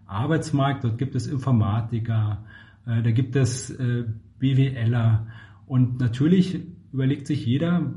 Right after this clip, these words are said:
was will er studieren. Und das Bauwesen, das hat in den letzten Jahren sage ich mal, nicht den allergrößten, äh, Zulauf. Und das, ähm, merken wir jetzt schon, das ändert sich, weil dieses Thema wirklich, ähm, auch Interesse weckt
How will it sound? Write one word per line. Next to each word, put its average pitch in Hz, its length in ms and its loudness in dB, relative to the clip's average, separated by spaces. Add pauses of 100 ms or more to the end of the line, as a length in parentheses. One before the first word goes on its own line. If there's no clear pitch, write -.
was 113 360 -4
will 123 120 -2
er 139 100 -2
studieren. 127 640 2
Und 110 100 -2
das - 120 -4
Bauwesen, 170 800 -2
das 123 200 -4
hat 131 140 -2
in 139 80 -4
den 131 100 2
letzten 123 320 -2
Jahren 139 520 0 (360)
sage 120 220 -2
ich 110 80 2
mal, 127 120 6
nicht 139 240 2
den 135 200 -2
allergrößten, 117 920 0
äh, 110 60 2
Zulauf. 143 500 0
Und 127 260 0
das, - 500 -8
ähm, 123 360 -2
merken 120 320 0
wir 131 80 0
jetzt 127 120 -4
schon, 131 400 -2 (220)
das 110 140 -6
ändert 120 340 2
sich, 98 240 -6
weil 107 80 -2
dieses 110 240 0
Thema 123 360 0
wirklich, 113 500 -4
ähm, 110 240 -4 (300)
auch 117 120 -6
Interesse 110 460 0
weckt - 320 -14